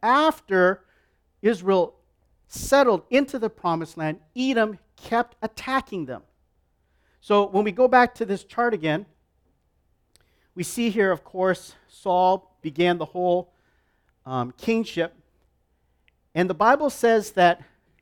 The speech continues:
as Saul was settling in to his rulership, he had to fight against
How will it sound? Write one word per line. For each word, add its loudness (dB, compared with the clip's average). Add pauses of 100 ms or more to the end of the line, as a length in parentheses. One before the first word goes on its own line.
(120)
as 0
Saul -4
was -6
settling 0
in -4 (440)
to -6
his -2
rulership, -6 (640)
he -4
had 4
to -4
fight 2
against -4